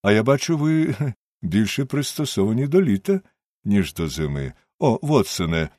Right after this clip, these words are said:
ви прийшли дуже вчасно. Це ваш капелюх, містере Бейкере?"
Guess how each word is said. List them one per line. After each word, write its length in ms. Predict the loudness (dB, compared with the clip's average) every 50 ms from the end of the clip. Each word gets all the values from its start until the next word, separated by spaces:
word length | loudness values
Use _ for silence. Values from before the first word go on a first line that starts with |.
| _ _ _ _ _ _
ви 360 | -6 -4 -2 2 2 2 2
прийшли 760 | 2 0 -2 -2 -2 -2 -2 -6 -4 -2 -2 0 0 -2 -4 -6 _ _ _ _ _ _ _ _
дуже 260 | -10 -8 -6 -6 -4 -6
вчасно. 720 | -6 -6 -2 0 0 0 0 -2 -6 -8 -8 -8 -10 -12 -14 _ _ _ _ _ _ _ _ _ _ _ _ _ _ _ _ _ _ _ _ -10
Це 520 | -8 -6 2 4 6 6 6 6 4 2 0 -4 _ _ _ _ _ _ _ _ _ _ _ _
ваш 380 | -2 0 2 2 0 0 -4 -4
капелюх, 720 | -2 -2 0 0 0 0 0 0 -2 -6 -8 -16 _ _ _ _ _ _ _ _ _ _
містере 480 | 2 2 2 2 -2 -2 -4 -2 -2 -2
Бейкере?" 600 | -2 -4 -4 -4 -6 -8 -10 -10 -10 -10 -10